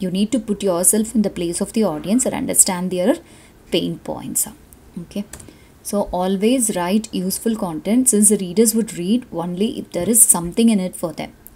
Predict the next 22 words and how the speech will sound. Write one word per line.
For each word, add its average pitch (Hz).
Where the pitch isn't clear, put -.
Okay, 160
you 190
have 175
to 214
write 180
only 175
for 196
the 233
readers. 151
So -
remember 190
to 208
write, 165
rewrite 180
and 196
edit. -
So -
always 175
write 175
your 220
draft 165
first 196